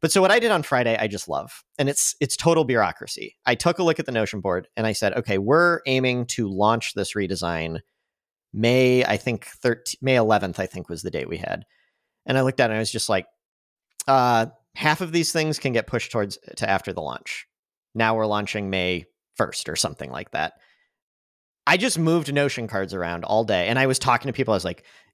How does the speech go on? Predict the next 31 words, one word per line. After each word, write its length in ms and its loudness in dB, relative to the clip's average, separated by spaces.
"Do 100 -4
we 80 -2
need 220 -6
this? 420 4
What's 200 -4
the 80 -6
status 380 -2
of 120 -8
that? 400 2
Blah, 140 2
blah, 80 -2
blah." 480 2
But 100 4
I 300 2
moved 280 0
launch 300 2
date 160 2
up 220 0
over 260 0
a 60 -4
week. 420 -10
Um, 500 0
I 80 2
don't 120 2
know 100 4
why. 320 4
I 60 2
just 200 -6
love 480 0
fiddling 720 0
with 420 0